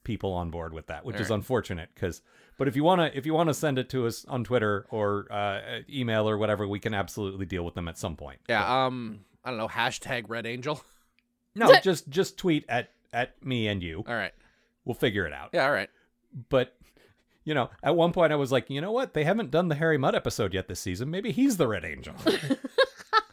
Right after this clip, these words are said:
Speaker 2: We know he has a pr-, he, we know he likes wearing elaborate costumes.
Speaker 1: He has access to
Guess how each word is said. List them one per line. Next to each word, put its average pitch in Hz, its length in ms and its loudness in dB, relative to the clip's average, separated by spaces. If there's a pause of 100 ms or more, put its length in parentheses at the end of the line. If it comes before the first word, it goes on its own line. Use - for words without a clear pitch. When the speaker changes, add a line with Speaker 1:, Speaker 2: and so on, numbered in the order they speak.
(160)
Speaker 2:
We 156 100 0
know 175 140 4
he 214 100 2
has 190 200 4
a 170 200 4
pr-, - 240 -2
he, 147 260 -2 (460)
we 143 140 -4
know 147 140 0
he 170 100 0
likes 147 280 0
wearing 147 320 -2
elaborate 135 440 -2
costumes. 117 720 -8 (460)
Speaker 1:
He 117 180 -4
has 113 200 0
access 120 400 0
to 127 420 -4